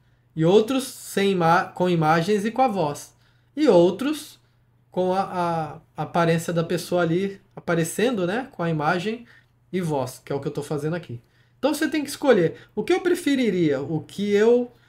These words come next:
indicaria pra você? Se você tem o teu nicho, que você tá ensinando alguma coisa,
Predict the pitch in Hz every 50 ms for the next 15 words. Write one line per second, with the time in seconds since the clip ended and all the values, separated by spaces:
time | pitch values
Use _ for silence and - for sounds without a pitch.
0 | _ _ _ _ _ _ 190 185 180 185 214 214 214 196 190 190 190 185 190 190
1 | 185 180 185 - 147 135 - - 240 240 240 - 302 294 - 294 294 269 254 -
2 | 240 - 233 214 196 185 196 220 254 233 - - - - 135 120 - 151 147 147
3 | - - 160 - 185 185 180 165 - - 165 151 151 147 143 135 120 123 113 117
4 | - - 160 165 151 - 123 117